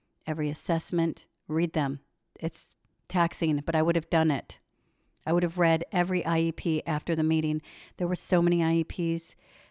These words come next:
that after that big, big, giant fight, I thought, "Okay, there's no way that this isn't gonna be correct." And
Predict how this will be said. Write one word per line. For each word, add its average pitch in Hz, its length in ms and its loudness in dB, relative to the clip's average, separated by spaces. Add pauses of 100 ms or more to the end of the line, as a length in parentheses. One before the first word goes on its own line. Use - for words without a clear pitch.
(100)
that 165 240 -4
after 175 360 2
that 156 240 0
big, 202 200 4
big, 202 220 4
giant 190 340 2
fight, 185 420 0
I 170 140 -2
thought, 165 440 0
"Okay, 196 340 0
there's 170 200 -2
no 170 240 2
way 160 500 0 (360)
that - 180 -6
this 175 200 0
isn't 160 380 -2 (920)
gonna 170 200 4
be 160 140 2
correct." 160 680 -2 (920)
And 151 420 0